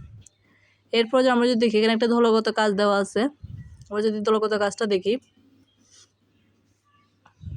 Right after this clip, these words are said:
রানুর গল্পটি পড়ো। গল্পে কত ধরনের লেনদেন রয়েছে, ছকে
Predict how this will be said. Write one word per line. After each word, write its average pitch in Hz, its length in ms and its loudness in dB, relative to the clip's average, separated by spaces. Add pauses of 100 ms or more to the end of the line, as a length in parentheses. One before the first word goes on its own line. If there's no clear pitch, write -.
(840)
রানুর 220 320 2
গল্পটি 240 500 2
পড়ো। 196 240 4 (1600)
গল্পে 226 440 0 (160)
কত 220 160 0 (120)
ধরনের 220 480 0 (1200)
লেনদেন 220 520 0 (200)
রয়েছে, 220 420 2 (140)
ছকে 226 300 -2